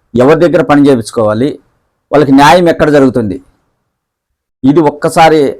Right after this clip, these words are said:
ఆలోచించాల్సిన అవసరం ఉంది. నిన్న జరిగిన అన్నా క్యాంటీన్ దగ్గర జరిగిన తోపులాటపై అధిష్టానం సీరియస్గా తీసుకున్నట్లు తెలుస్తుంది.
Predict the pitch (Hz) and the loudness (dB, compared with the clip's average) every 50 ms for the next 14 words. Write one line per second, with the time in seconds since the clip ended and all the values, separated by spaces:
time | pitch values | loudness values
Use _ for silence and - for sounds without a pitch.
0 | - - 123 135 147 147 135 143 135 139 143 131 117 - 135 127 127 - 139 131 | -6 -2 0 0 0 0 0 -2 -2 0 -2 -2 -2 -2 -4 -4 -2 -2 -2 -2
1 | 127 131 131 139 160 196 - _ _ _ _ _ _ _ _ _ _ _ _ _ | 0 0 -2 -2 -4 -8 -12 _ _ _ _ _ _ _ _ _ _ _ _ _
2 | _ _ _ _ _ _ _ _ _ _ _ _ _ _ _ _ _ _ _ _ | _ _ _ _ _ _ _ _ _ _ _ _ _ _ _ _ _ _ _ _
3 | _ - 123 131 135 143 131 123 135 139 143 151 147 139 - - _ _ _ _ | _ -2 0 2 2 2 2 2 2 2 2 0 0 -2 -4 -8 _ _ _ _
4 | _ _ _ _ _ _ _ _ _ _ _ _ _ _ _ _ _ _ _ _ | _ _ _ _ _ _ _ _ _ _ _ _ _ _ _ _ _ _ _ _
5 | _ _ _ _ _ _ _ - - 127 143 160 160 143 139 156 143 143 135 143 | _ _ _ _ _ _ _ -4 -2 0 2 2 0 0 0 0 0 0 0 0
6 | 139 131 131 117 117 131 120 113 127 117 120 117 113 107 - _ - _ _ _ | 0 0 0 0 -2 -2 0 0 -2 -2 -2 -4 -4 -6 -10 _ -20 _ _ _
7 | _ _ _ _ _ _ _ _ _ _ _ 127 135 143 135 151 147 143 135 117 | _ _ _ _ _ _ _ _ _ _ _ -2 -2 -2 0 0 0 0 0 0
8 | - - 139 139 147 135 - _ _ _ _ _ _ _ _ _ _ _ _ - | -2 -4 -4 -4 -4 -6 -10 _ _ _ _ _ _ _ _ _ _ _ _ -8
9 | - 113 120 139 143 139 - 151 143 143 143 139 135 - - 131 139 139 147 139 | -6 -2 -2 -2 -4 -2 -2 -2 0 0 0 -2 -4 -2 -2 0 2 2 0 -2
10 | - - 123 135 127 123 - _ _ _ _ _ _ _ _ _ _ _ _ - | -2 -4 -2 -2 -2 -2 -4 _ _ _ _ _ _ _ _ _ _ _ _ -4
11 | 143 143 139 - 147 127 127 123 - - 107 - 120 117 117 - - 117 113 131 | -4 -4 -2 -2 -2 -2 -2 -2 -2 -6 -4 -4 -4 -4 -4 -6 -6 -4 -4 -4
12 | 151 127 - | -6 -8 -10